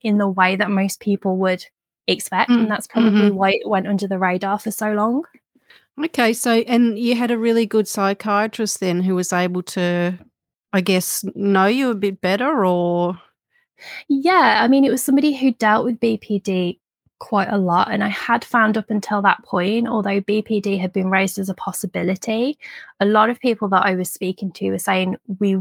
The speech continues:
Speaker 1: don't really recommend a formal diagnosis. We would rather treat with medication because once you've got B P D on your medical records, like, it's there and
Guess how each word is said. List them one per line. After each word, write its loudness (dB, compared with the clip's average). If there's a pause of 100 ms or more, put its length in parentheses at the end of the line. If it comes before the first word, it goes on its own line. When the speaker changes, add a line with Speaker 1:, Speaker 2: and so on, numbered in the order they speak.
(240)
Speaker 1:
don't 0
really 0
recommend -2
a -6
formal -2
diagnosis. -2
We 2
would 0
rather 4
treat -4
with -4
medication -2
because -2
once -2
you've -4
got -2
B 0
P -6
D -2
on -4
your -8
medical -6
records, 0
like, -4
it's -10
there 4
and -2